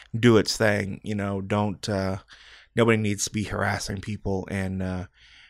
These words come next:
doing all kinds of crazy shit and acting a fool when, uh, some real shit is happening, real shit, real life shit's happening. So let's all, uh, I,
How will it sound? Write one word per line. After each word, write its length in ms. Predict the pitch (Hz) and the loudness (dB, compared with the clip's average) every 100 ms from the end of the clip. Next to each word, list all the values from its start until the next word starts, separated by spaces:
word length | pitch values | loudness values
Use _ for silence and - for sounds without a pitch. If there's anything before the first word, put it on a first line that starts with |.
| _ | _
doing 200 | - 104 | -2 0
all 100 | 101 | -2
kinds 260 | - 101 98 | -2 -2 -4
of 60 | |
crazy 320 | - 104 98 95 | -2 -2 0 0
shit 300 | - 104 - | -2 -2 -4
and 80 | |
acting 320 | 101 101 101 101 | -4 -6 -6 -6
a 60 | |
fool 380 | - 101 98 95 - - - - | -2 0 0 -2 -8 -20 -20 -6
when, 280 | 104 101 | -2 0
uh, 200 | 101 104 | 0 0
some 240 | 98 107 104 | -2 -4 -2
real 280 | 110 110 98 | 2 2 2
shit 300 | - 92 87 | -2 -4 -4
is 220 | 80 - | -4 -4
happening, 500 | - - - 90 98 | -4 -6 -8 -8 -4
real 180 | 104 95 | -2 -2
shit, 240 | - - | -4 -4
real 200 | 117 120 | 0 2
life 240 | 104 95 | 4 2
shit's 320 | - 90 - - | 0 -4 -4 -6
happening. 340 | - - 90 | -6 -6 -8
So 260 | - 87 - - - - _ - - - - | -6 -6 -8 -14 -18 -20 _ -20 -20 -8 0
let's 160 | 147 156 | 6 12
all, 280 | 147 147 | 12 12
uh, 320 | 151 147 143 143 | 12 12 10 4
I, 380 | 131 135 - - | -2 -2 -2 -4